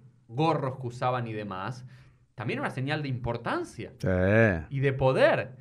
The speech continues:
Speaker 1: y de estar a la costumbre de la época y decir, no es como solo los nobles, sino también los judíos lo hacemos, pero con
Speaker 2: Mm.
Speaker 1: este sentido de,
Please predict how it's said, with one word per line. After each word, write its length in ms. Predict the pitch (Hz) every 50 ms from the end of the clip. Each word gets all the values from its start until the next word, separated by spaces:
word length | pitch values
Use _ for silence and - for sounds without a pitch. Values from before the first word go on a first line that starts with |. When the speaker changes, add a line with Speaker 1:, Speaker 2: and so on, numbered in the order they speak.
| - - -
Speaker 1:
y 100 | 120 120
de 60 | 120
estar 240 | 120 123 - 208 208
a 60 | 190
la 120 | 165 139
costumbre 480 | - 139 123 - - 202 226 214 208 185
de 120 | 151 135
la 160 | 127 123 147 202
época 400 | 254 254 226 220 208 196 160 139
y 40 | 131
decir, 340 | 127 123 123 131 175 170 156
no 160 | 151 156 175
es 60 | 170
como 180 | 156 165 147 139
solo 200 | 127 147 147 139
los 160 | 127 117 104
nobles, 380 | 123 143 165 185 - - 190 127
sino 160 | 131 135 143
también 220 | - 131 139 151
los 80 | 147 135
judíos 280 | 139 135 139 151 151 131
lo 60 | 120
hacemos, 400 | 117 131 160 165 196 240 - - - - - - _ -
pero 180 | - 143 135 117
con 100 | 104 104
Speaker 2:
Mm. 40 | 95
Speaker 1:
este 140 | 92 -
sentido 480 | - - 139 139 131 - 175 185 175 151
de, 300 | 143 147 160 190 208 -